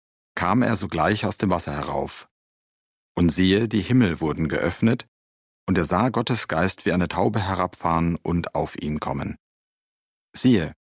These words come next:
da kam auch eine Stimme aus den Himmeln, welche sprach:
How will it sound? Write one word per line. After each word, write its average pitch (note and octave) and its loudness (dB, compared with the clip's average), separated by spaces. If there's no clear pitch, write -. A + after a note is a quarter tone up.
da F2 -4
kam A2 2
auch G#2+ 2
eine F#2 2
Stimme B2 0
aus C#2+ -6
den D#2 -2
Himmeln, D#2 2
welche E2 -2
sprach: E2 -2